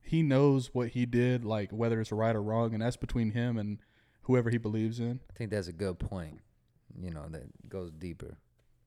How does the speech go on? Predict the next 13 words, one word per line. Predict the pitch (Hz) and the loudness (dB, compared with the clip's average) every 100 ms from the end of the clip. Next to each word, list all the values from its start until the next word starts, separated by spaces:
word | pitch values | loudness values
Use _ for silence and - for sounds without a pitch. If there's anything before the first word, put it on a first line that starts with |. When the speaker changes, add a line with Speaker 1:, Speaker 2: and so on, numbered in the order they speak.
| - | -18
Speaker 2:
than | 82 | -14
that, | 87 80 - - | -10 -10 -12 -14
but, | 69 | -14
like, | 62 57 60 | -12 -14 -12
yeah, | 90 78 - - _ | -12 -12 -18 -20 _
you | - | -12
know | 90 | -10
what | 82 | -10
I'm | |
saying? | 80 85 82 82 | -12 -14 -14 -6
Speaker 1:
Yeah. | 160 131 - _ _ _ _ _ _ _ | -4 -4 -6 _ _ _ _ _ _ _
'Cause, | - 135 | -2 2
like, | 139 120 | 2 2